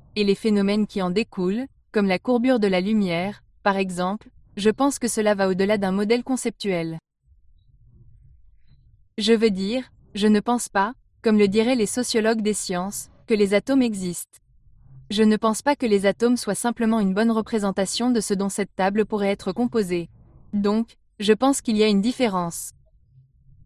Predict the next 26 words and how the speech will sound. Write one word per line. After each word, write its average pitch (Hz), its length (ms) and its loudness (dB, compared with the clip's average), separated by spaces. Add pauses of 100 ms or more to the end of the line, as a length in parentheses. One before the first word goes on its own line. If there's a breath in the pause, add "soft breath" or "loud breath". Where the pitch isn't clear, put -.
(120)
Il 220 120 2
y 226 80 6
a 226 40 4
des 214 220 0
endroits 233 320 4
où 254 80 4
nous 202 220 2
utilisons 226 480 -2
des 202 120 2
métaphores, 190 760 -2 (220)
et 214 60 0
souvent 247 340 -2
ces 247 140 -2
métaphores, 202 760 -2 (160)
saint 269 260 0
astérisque 226 560 -2
car 190 180 -2
astérisque 233 540 -4
car, 180 340 -2 (280)
représentent 220 560 0
en 196 80 0
quelque 262 280 -2
sorte 233 300 -4
une 196 140 0
compréhension 226 600 -2
incomplète. 196 720 -4